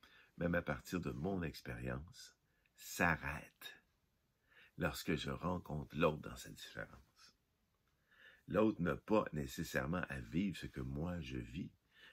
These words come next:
et à penser à cent pour cent ce que moi je pense. Je dois demeurer humble devant lui et avec lui et devant notre Dieu,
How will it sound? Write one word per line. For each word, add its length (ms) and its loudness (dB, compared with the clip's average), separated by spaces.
et 260 -2
à 140 -10
penser 580 -2
à 100 -4
cent 300 -4
pour 200 -10
cent 180 -4
ce 60 -8
que 100 -10
moi 260 -8
je 120 -10
pense. 580 -20
Je 120 0
dois 180 4
demeurer 680 4
humble 640 -4
devant 320 -6
lui 260 -6
et 220 2
avec 440 -2
lui 180 -12
et 100 4
devant 360 2
notre 320 -2
Dieu, 340 -4